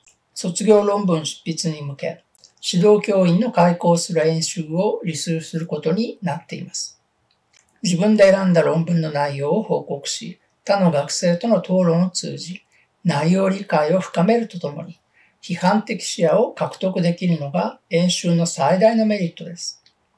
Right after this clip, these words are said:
大人数の講義では得られない経験を、二年時の基礎演習も含めると三年間で九十回も繰り返すわけです。さらに、本学史学科のもう一つの特色は、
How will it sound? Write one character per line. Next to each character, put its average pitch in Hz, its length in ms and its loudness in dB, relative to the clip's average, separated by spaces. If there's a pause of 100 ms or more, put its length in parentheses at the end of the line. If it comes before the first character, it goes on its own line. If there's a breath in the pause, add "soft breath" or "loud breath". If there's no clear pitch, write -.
(440)
大 180 280 6
人 220 240 4
数 175 160 2
の 175 120 4
講 170 220 0
義 160 80 -4
で 165 80 2
は 185 320 2
得 170 100 -4
ら 160 140 4
れ 233 80 0
な 220 160 0
い 165 80 0
経 147 220 -4
験 143 280 -10
を、 - 160 -12 (540)
二 180 100 2
年 170 220 6
時 160 180 -2
の 208 320 0
基 - 60 -12
礎 170 260 4
演 165 80 0
習 160 200 -6
も 139 140 -6
含 - 240 0
め 185 100 4
る 156 120 0
と - 100 -20 (160)
三 175 320 0
年 185 220 0
間 175 300 -6
で - 80 -14 (600)
九 220 200 2
十 240 180 -2
回 170 280 4
も 220 280 -2
繰 165 80 -8
り 160 100 -8
返 208 240 2
す - 140 -8
わ 135 120 -8
け 180 100 -20
で 175 100 -20
す。 - 240 -20 (1300)
さ 226 200 6
ら 196 100 8
に、 156 280 -4
本 190 220 0
学 170 180 0
史 - 140 -4
学 160 200 -14
科 180 120 -4
の 214 180 0
も 202 200 6
う - 20 -4
一 240 180 -2
つ 240 120 -4
の 240 120 2
特 180 200 -10
色 160 260 -8
は、 - 220 -8